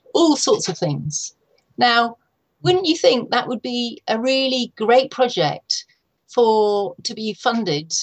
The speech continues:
you know, across the country, across the world? You know, here we have a new exciting way in which to enable people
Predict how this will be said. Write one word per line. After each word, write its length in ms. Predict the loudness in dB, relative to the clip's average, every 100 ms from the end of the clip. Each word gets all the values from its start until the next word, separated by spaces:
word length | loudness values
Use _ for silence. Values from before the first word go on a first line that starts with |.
| -6
you 100 | -4
know, 360 | 0 2 2
across 300 | 0 -4 -6
the 100 | -6
country, 520 | -2 -4 -4 -4 -2 -2
across 360 | -4 -6 -6
the 80 | -2
world? 560 | 0 2 0 -2 -10 -8
You 100 | -2
know, 300 | -2 -2 -4
here 300 | 0 2 2
we 100 | 0
have 480 | -2 -2 0 0 -2
a 60 |
new 360 | -2 -2 -2 0
exciting 540 | -2 -2 -4 -4 -4
way 380 | 0 2 2 -2
in 80 | -4
which 240 | -6 -6
to 140 | -2 -2
enable 520 | 0 -2 0 0 0
people 540 | -2 -8 -4 -4 -6